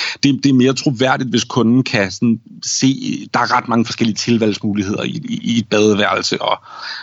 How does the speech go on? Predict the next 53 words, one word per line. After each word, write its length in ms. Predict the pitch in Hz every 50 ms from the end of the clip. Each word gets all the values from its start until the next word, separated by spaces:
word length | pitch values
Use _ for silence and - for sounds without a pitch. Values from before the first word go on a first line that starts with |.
| - -
noget 200 | 113 113 107 104
er 80 | 104
nice 140 | 110 113 -
to 80 | - 101
have, 120 | 95 95
og 120 | 95 - 104
noget 140 | 98 -
er 60 | - 107
nice 180 | 120 131 127 -
to, 80 | - -
need 160 | - 120 117 123
to 240 | 120 - 110 -
have, 200 | 113 101 98 98 98
og, 160 | - - 104 101 -
og 120 | 104 101 - - - - - - - - -
folk 260 | - - 139 123 120
vil 100 | 131 117
selvfølgelig 300 | - - - 120 113 113
gerne 140 | 107 107 113
lige 100 | 113 -
se, 160 | 104 101 - -
"Jamen, 120 | 123 123
hvad 120 | 110 123 107
koster 360 | - - 117 113 110 - 113
det, 80 | 107
hvis 100 | 101 95
man 100 | 101 92
får 160 | 90 - 101 -
den 120 | 101 98
der 80 | 107 107
lækre 400 | 101 101 101 98 - - 98 104
indbygningsløsning?" 1080 | 101 92 92 - 104 92 - - 95 95 - - 101 98 - - - 151 160 165 -
Og, 180 | - 107 - -
og, 120 | 113 107 - - - - - - - - - - - - -
øhm, 680 | - - 117 113 107 110 107 101 101 101 101 98 - - - - - -
og 180 | - - - -
de 100 | 147 135
bliver 200 | 113 - 143 127
også, 340 | 120 131 143 - - - 156
øhm, 800 | 139 127 120 113 117 117 113 113 113 110 107 110 - - - - - - _ - -
altså, 180 | 131 - 131
de 140 | 123 127 143
får 220 | - 143 120 127
også 140 | 143 143 -
talt 260 | - - - 151 131
sig 100 | - 135
selv 240 | - - - 147 135
lidt 160 | 131 131 120
op 220 | - 117 123 123 127
i, 120 | 131 110
at 80 | 107 110
prisen 340 | - - 139 123 - 123 113
nok 240 | 113 113 - -